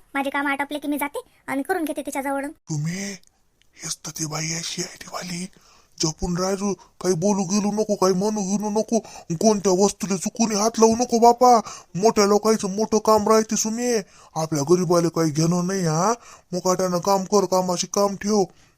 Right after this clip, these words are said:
Speaker 2: हा, काही जास्त बोलू नको बापा, काय हात लावू नको कोणत्या वस्तूला उगाच, नाही तर बसशील हुसकत.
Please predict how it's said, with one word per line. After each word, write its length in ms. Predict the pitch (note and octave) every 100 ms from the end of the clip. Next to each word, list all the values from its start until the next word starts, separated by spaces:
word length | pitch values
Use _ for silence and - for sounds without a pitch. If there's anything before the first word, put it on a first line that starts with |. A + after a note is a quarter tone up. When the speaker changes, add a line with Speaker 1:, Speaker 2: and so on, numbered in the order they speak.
| -
Speaker 2:
हा, 200 | F#3+ C4 - _ -
काही 140 | F#3
जास्त 280 | F3+ F3+ -
बोलू 320 | E3+ G#3+ G3+
नको 260 | G3+ G3+ G#3+
बापा, 260 | G#3 G3+
काय 220 | G3+ F3+ D#3+
हात 160 | F3 -
लावू 180 | G3+ G#3+
नको 200 | G#3+ A3+
कोणत्या 460 | B3 A3+ G#3+ G#3
वस्तूला 320 | A3 - G#3+ G#3+
उगाच, 540 | F#3+ F3+ A#3+ A#3 - _ - - -
नाही 120 | G4
तर 60 | F3+
बसशील 340 | F3 G3 G#3
हुसकत. 640 | D3+ E3 - - A3 G3